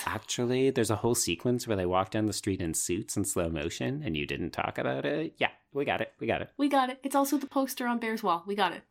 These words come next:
Speaker 2: We
Speaker 1: Mm-hmm.
Speaker 2: got it. Mm-hmm.
Speaker 1: Uh, so if they do wanna talk about Reservation Dogs with us, Brenna, how would they get in touch?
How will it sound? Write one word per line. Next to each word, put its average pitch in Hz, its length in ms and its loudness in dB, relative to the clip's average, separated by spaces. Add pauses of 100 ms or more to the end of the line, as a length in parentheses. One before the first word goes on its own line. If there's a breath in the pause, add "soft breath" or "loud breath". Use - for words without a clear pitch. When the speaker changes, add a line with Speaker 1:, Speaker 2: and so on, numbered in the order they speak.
(100)
Speaker 2:
We 190 80 2
Speaker 1:
Mm-hmm. 185 100 4
Speaker 2:
got 233 140 0
it. - 100 -18 (640)
Mm-hmm. - 60 2
Speaker 1:
Uh, 113 340 6
so 131 220 4
if 120 80 0
they 123 120 6
do 110 140 4
wanna 110 200 4
talk - 300 -2
about - 260 -4
Reservation 87 600 0
Dogs 85 420 -2
with - 160 -4
us, - 160 -4
Brenna, - 300 -4
how 104 220 0
would 92 120 -2
they 87 140 0
get 80 160 -2
in - 120 -6
touch? - 600 -14